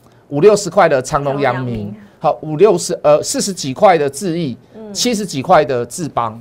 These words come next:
Speaker 2: 是。
Speaker 1: 好，我，我都，我都有这样的感觉。那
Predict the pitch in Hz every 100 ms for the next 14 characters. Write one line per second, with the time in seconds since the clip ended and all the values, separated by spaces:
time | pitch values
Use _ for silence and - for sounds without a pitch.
0 | - 202 - 117 123 - 156 160 247 262
1 | 165 254 233 170 214 180 190 123 117 110
2 | 104 - _ _ _ _ - 254